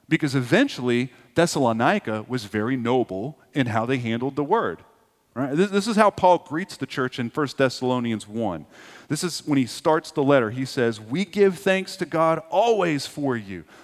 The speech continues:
This, this is the crew that ran him out of town, right? "We give thanks to God always for all of you, constantly mentioning you in our prayers, remembering before our God and Father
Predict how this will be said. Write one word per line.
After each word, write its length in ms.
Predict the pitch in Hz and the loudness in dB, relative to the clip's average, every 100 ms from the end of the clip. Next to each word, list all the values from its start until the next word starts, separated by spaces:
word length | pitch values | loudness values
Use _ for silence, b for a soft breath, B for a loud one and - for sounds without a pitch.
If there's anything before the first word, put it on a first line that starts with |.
| B | B
This, 240 | - 160 - | 0 0 -4
this 260 | - 143 | -6 -4
is 140 | 180 156 | -4 -6
the 80 | 165 | -6
crew 180 | - 156 | -6 -6
that 80 | |
ran 220 | - 139 131 | 0 0 2
him 80 | |
out 140 | 123 113 | 0 -2
of 60 | |
town, 340 | - 95 78 73 _ _ _ _ _ _ _ _ _ | -4 -8 -8 -12 _ _ _ _ _ _ _ _ _
right? 280 | 95 98 104 _ _ _ _ _ _ _ _ _ | -8 -8 -8 _ _ _ _ _ _ _ _ _
"We 100 | 165 | -2
give 160 | 233 | 0
thanks 360 | - 233 294 - | 0 2 2 0
to 80 | - | 2
God 200 | 208 208 | 4 6
always 720 | 233 294 240 135 104 - - - _ | 6 6 4 0 -2 -10 -16 -20 _
for 180 | - 190 | -2 2
all 260 | 226 277 | 4 4
of 120 | 170 | 2
you, 120 | 117 104 B B | -2 -8 B B
constantly 760 | - - 262 294 - 226 190 185 | -4 2 4 2 -2 -6 -2 -4
mentioning 540 | 160 165 180 175 160 | 0 -2 -2 -6 -4
you 180 | 143 151 | 0 0
in 60 | 139 | 2
our 160 | 127 | 0
prayers, 580 | 117 - 135 123 104 98 | -2 0 2 2 0 -4
remembering 520 | 127 139 185 208 190 | -2 2 2 4 2
before 340 | 143 131 135 127 | 2 0 -2 0
our 200 | 135 156 | 2 2
God 300 | 147 143 139 | 4 4 4
and 140 | 127 | 0
Father 320 | - 131 123 | 0 0 0